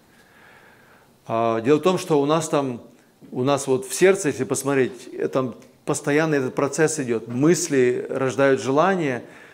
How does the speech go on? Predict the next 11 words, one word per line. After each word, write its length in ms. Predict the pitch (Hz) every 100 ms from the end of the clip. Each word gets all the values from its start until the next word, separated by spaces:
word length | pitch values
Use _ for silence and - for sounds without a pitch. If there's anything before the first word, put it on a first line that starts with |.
| - -
Желание — 840 | 101 135 147 190 180 151 131 -
это 460 | - 139 143 131 -
вот 220 | 135 131
наши 300 | 131 156 160
стремления, 640 | 165 - 165 151 143 135 123
амбиции, 920 | 127 147 131 139 147 - 135 123 113 - - - -
наша 440 | 131 165 170 175
расположенность 1040 | 175 175 - 170 170 175 170 160 151 127
души, 360 | 113 123 - 120
да, 400 | 113 135 160 160 - -
направленность 1120 | 135 139 147 143 123 123 113 110 - -